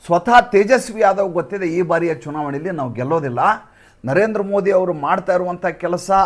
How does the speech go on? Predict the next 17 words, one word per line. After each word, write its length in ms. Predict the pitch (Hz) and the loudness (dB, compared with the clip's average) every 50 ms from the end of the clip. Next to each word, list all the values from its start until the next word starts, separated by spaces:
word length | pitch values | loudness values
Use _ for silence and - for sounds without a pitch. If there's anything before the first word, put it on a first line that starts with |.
| - - | 2 0
ಅವರ, 260 | 151 151 147 147 143 139 135 127 120 113 107 101 95 90 87 92 101 98 85 78 | -2 0 0 0 2 2 2 4 2 2 0 -4 -6 -10 -10 -10 -10 -10 -8 -6
ಅಮಿತ್ 260 | 117 151 180 185 180 | -6 -6 -6 -8 -6
ಶಾ 140 | - 185 180 | 0 2 4
ಅವರ 160 | 160 160 151 | 4 4 4
ಆರ್ಗನೈಸೇಷನ್ನು, 1000 | 147 123 127 139 143 147 185 190 185 170 170 170 165 - 175 170 170 180 190 196 196 196 - _ _ _ _ _ _ - | 2 2 0 -2 -4 -6 -6 -4 -4 -4 -4 -4 -6 -6 -6 -8 -6 -6 -8 -10 -10 -12 -16 _ _ _ _ _ _ -4
ಅವರು 200 | - 165 160 139 | -2 0 0 0
ಮ-, 160 | 131 135 127 | -2 -4 -4
ಮಾಡ್ತಾ 380 | 123 123 143 165 185 185 - 175 | -2 2 2 2 2 2 2 2
ಇರುವಂಥ 320 | 170 170 165 170 160 - | 2 2 -2 -4 -4 -4
ಗ್ರೌಂಡ್ 520 | 151 131 113 117 135 151 180 214 220 202 | -6 -4 -4 -4 -2 -2 0 -2 0 -2
ವರ್ಕ್ 300 | 196 180 180 175 175 - | 0 0 0 -2 -4 -8
ನೋಡಿದರೆ 340 | 160 151 151 147 143 170 196 | -10 -8 -8 -6 -6 -6 -6
ನಾವು 200 | 190 175 143 139 | -6 -6 -8 -8
ಸೋಲ್ತೀವಿ 380 | 127 - 190 202 190 190 175 160 | -6 -4 -4 -4 -2 -4 -6 -6
ಅಂತ 120 | 170 156 | -6 -8
ಗ್ಯಾರಂಟಿ 380 | 143 139 135 139 151 143 123 139 | -4 -4 -2 -2 -4 -6 -6 -8
ಇದೆ. 300 | 120 98 90 82 _ | -10 -10 -12 -16 _